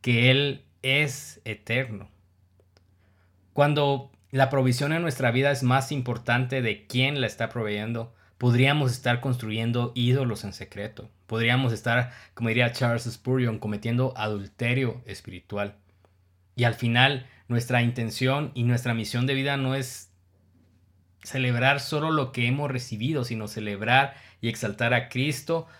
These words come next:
porque Él es Dios y punto, por sobre todas las cosas. Pienso, por ejemplo, en los mártires cristianos que pidiendo la salvación de la muerte, en ese tipo de condenas que sufrieron,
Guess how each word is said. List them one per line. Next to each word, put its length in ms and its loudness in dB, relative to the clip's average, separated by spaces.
porque 720 2
Él 200 2
es 320 -2
Dios 460 2
y 160 -6
punto, 480 -2
por 160 -4
sobre 400 -4
todas 320 -2
las 180 -4
cosas. 560 -12
Pienso, 380 2
por 140 0
ejemplo, 320 0
en 80 0
los 160 0
mártires 540 2
cristianos 480 -2
que 120 -4
pidiendo 680 2
la 100 2
salvación 540 -2
de 100 0
la 120 4
muerte, 680 -2
en 540 -4
ese 220 -4
tipo 300 -4
de 140 -2
condenas 540 -2
que 80 -6
sufrieron, 560 -6